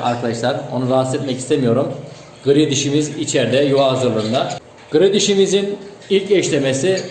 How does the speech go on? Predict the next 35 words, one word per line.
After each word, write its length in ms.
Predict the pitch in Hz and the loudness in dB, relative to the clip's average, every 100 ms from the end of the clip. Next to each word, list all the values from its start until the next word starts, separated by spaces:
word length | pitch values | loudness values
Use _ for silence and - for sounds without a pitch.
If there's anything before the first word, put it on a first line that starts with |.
| - | -8
yani 280 | 143 143 151 | -6 -2 -2
ondan 340 | 143 147 165 160 | 0 0 0 0
daha 200 | 160 165 | 0 0
önce 140 | 151 | 2
yumurta 340 | 151 151 165 | 2 2 0
aldıydık. 580 | 160 160 165 135 147 - | 0 2 2 2 0 0
Yumurtalar 500 | 127 131 131 139 139 | 0 2 0 0 2
hep 200 | 139 - | 0 2
boştu. 420 | 139 - 131 147 - - - - - | -2 0 -2 -4 -4 -10 -18 -20 -10
İki 240 | 156 180 | -4 0
ağız 240 | 160 151 127 | 2 2 2
yumurta 300 | 131 127 123 | 2 2 0
aldık. 240 | 113 147 151 147 | -2 -2 -6 -6
İki 120 | 135 | -2
ağız 220 | 135 135 131 131 | -2 -2 -2 -2
boş 240 | 139 - | 0 -2
çıktı. 380 | 127 - 131 131 - | -6 -4 -4 -4 -8
Hani 260 | 107 107 | -6 -2
boş 220 | 120 131 127 | 0 0 0
yumurta 460 | 123 123 131 131 117 | -2 -2 -2 -2 -4
verdi. 360 | 104 120 180 - - - - - - | -4 -4 -4 -6 -14 -18 -20 -20 -6
Ya 140 | 143 180 | -2 0
erkek 460 | 185 - 196 - | 0 0 0 0
dölleyememiştir 1000 | 160 151 151 135 127 131 131 170 127 143 | 2 4 4 2 2 2 2 0 -2 -4
veyahut 320 | 147 151 - | -2 -2 -2
da 200 | 160 156 156 - - | -2 -2 -4 -8 -6
dişi 260 | 147 185 - | -4 -2 -4
kuşumuz 420 | 151 170 175 175 - - - - | -4 -2 0 -2 -6 -14 -18 -8
çiftleşmeyi 580 | 151 - 160 - 160 156 | -6 -2 0 0 -2 0
engellemiştir. 800 | 143 143 127 117 113 - 151 - - - | 0 0 2 2 0 -2 -6 -6 -12 -8
Yani 160 | 123 110 131 | -6 -4 -4
bu 120 | 160 | -4
tarz 260 | 165 147 - | -2 -2 0
şeyler 260 | 156 147 147 143 | 0 0 -2 -2
olabiliyor. 440 | 147 139 117 120 | 0 0 0 -2